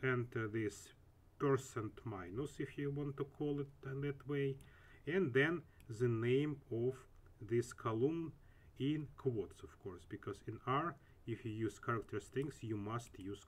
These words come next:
quotes. This is unavoidable. Of course, there are many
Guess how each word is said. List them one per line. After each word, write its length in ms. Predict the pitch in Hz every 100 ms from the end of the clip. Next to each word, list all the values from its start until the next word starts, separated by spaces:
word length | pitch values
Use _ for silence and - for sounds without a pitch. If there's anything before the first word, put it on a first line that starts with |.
| -
quotes. 300 | 87 - - - - - - 117
This 200 | 110 104
is 120 | 107
unavoidable. 680 | 107 104 95 85 85 90 92 - - - - -
Of 160 | 143 -
course, 260 | 226 226 156
there 100 | 156
are 100 | 143
many 440 | 160 196 185